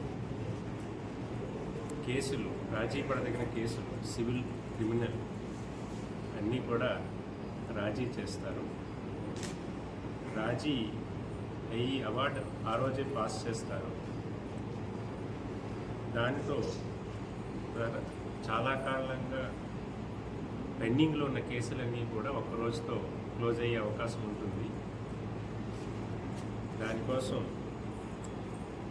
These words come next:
ఈ డిస్ట్రిక్ట్, డిస్ట్రిక్ట్ లీగల్ సర్వీస్ అథారిటీ and డిస్ట్రిక్ట్ కోర్ట్ విస్తృతంగా అరేంజ్‌మెంట్స్ చేశారు.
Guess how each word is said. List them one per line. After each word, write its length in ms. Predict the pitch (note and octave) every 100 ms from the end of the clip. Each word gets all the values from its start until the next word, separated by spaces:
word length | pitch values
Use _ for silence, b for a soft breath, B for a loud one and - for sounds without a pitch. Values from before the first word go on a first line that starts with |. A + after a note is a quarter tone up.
| - - -
ఈ 320 | A2+ A2 G#2+ G#2+ G2+ G2+ - G2 - -
డిస్ట్రిక్ట్, 840 | A2 - D3+ - - - - A#2+
డిస్ట్రిక్ట్ 420 | A2+ A#2 - C3
లీగల్ 220 | C3 A#2+ B2
సర్వీస్ 300 | C3 A#2+ A#2+
అథారిటీ 500 | G#2+ A#2+ A#2 A#2 C3+
and 340 | A#2+ A2 G#2 - G2 - - - - - - - G2+
డిస్ట్రిక్ట్ 360 | G#2+ - B2+
కోర్ట్ 300 | - G2 - - - - - - - - - - -
విస్తృతంగా 920 | A2 - C3+ C3+ B2+ B2 B2 G#2 F#2+ - - - - - - A2+
అరేంజ్‌మెంట్స్ 640 | A#2 B2 C3 A2+ - G#2+
చేశారు. 400 | G2+ - G2+